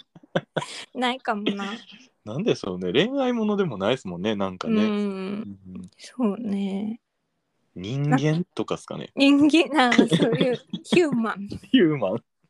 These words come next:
Speaker 2: <laughs> なんでしょうね。
Speaker 1: あれをさ、またさ、
Speaker 2: はい。
Speaker 1: 例えば、三角関係とか
Speaker 2: はいはいはい。
Speaker 1: 書かれてたら、それはそれで、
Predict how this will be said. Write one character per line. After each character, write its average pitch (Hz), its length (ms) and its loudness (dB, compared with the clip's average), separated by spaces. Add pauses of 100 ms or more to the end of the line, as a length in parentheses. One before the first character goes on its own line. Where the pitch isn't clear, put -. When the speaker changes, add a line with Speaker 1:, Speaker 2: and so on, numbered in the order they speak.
(120)
Speaker 2:
<laughs> - 2000 -18
な 117 80 -14
ん 123 40 -10
で 226 60 -4
し 226 40 -4
ょ - 20 -2
う - 0 -
ね。 - 100 -4
Speaker 1:
あ 311 140 4
れ 339 160 2
を 349 320 0
さ、 302 300 -2
ま 262 180 -2
た 226 180 -4
さ、 208 360 -2 (240)
Speaker 2:
は 233 120 -4
い。 185 60 -6
Speaker 1:
例 220 100 -2
え 214 60 -4
ば、 196 220 -4 (180)
三 311 380 -2
角 302 300 0
関 269 320 -2
係 180 420 -6
と 202 100 -6
か 196 140 0
Speaker 2:
は 143 120 0
い - 120 -10
は - 120 0
い 196 40 -8
は - 180 -2
い。 - 60 0
Speaker 1:
書 175 100 6
か 226 160 -4
れ 226 380 -8
て 233 220 -14
た 208 200 -2
ら、 202 100 -4
そ 277 200 0
れ 285 100 0
は 269 160 -2
そ 294 140 -6
れ 254 180 -2
で、 240 360 -2